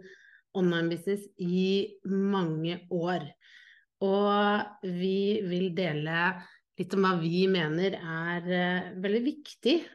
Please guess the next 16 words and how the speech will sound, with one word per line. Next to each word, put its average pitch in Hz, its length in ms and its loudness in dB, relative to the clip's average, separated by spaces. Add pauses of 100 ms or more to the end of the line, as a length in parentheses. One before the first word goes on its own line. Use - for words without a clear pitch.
(100)
eh, 208 300 0
<laughs> 170 160 -2
å - 80 0
snakke 233 500 -2
om 285 160 -2
til 185 320 0
andre 170 320 -4
kvinner 156 240 -4
som 156 160 -6
vil 170 80 -4
starte 180 480 -2
eller 170 160 -4
skalere 165 400 -6
sin 175 160 -2
egen 160 220 -6
business. 240 560 -2